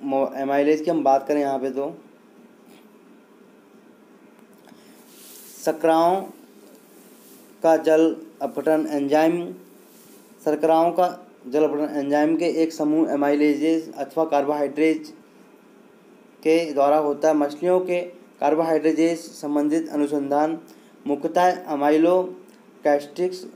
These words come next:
अ, सक्रियता तक ही सीमित है, जो elasmobranch मछलियों, राजा एवं साइलियम के पैनक्रियाटिक extract में पाई जाती है। इन मछलियों में,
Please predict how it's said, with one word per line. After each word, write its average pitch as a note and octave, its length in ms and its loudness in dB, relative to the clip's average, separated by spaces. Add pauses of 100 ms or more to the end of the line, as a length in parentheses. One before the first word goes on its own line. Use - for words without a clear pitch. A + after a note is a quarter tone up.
(160)
अ, C#3+ 140 -4
सक्रियता D3+ 460 -4
तक E3 220 -2
ही E3 180 -4
सीमित D3+ 360 -2
है, E3 300 0 (420)
जो F3+ 400 2 (200)
elasmobranch D#3 840 0
मछलियों, D#3 400 -2
राजा D3+ 440 2
एवं D3+ 340 -2 (340)
साइलियम D#3 580 2
के F3 240 0
पैनक्रियाटिक D#3 1160 0 (680)
extract F3 1000 -4
में C#3+ 320 -2
पाई C#3+ 200 2
जाती C#3+ 300 2
है। D#3+ 320 0 (2000)
इन E3 120 0
मछलियों E3 420 0
में, D#3 340 0